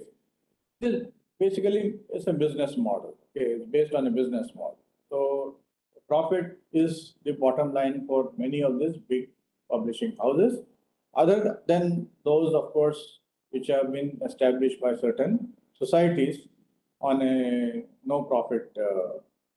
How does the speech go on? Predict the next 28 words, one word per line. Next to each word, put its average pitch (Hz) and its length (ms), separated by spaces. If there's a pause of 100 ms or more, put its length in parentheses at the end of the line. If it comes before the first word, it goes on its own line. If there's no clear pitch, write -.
(140)
basis, 104 320
no 131 200
profit, 127 400
no 110 100
loss 101 420
basis. - 200 (1120)
So 180 160
most 240 340
of 262 120
these 196 220
big, 202 360
uh, 165 480 (520)
journals 151 680
like, 131 360
uh, 117 360
Springer, 135 760 (140)
uh, 117 340 (520)
publishing 131 400
houses 127 400
like 117 160
Springer, 123 640
Wiley, 120 520
or 104 180 (560)
A 123 100
P 123 240
S, 113 120
et 113 160
cetera. 127 380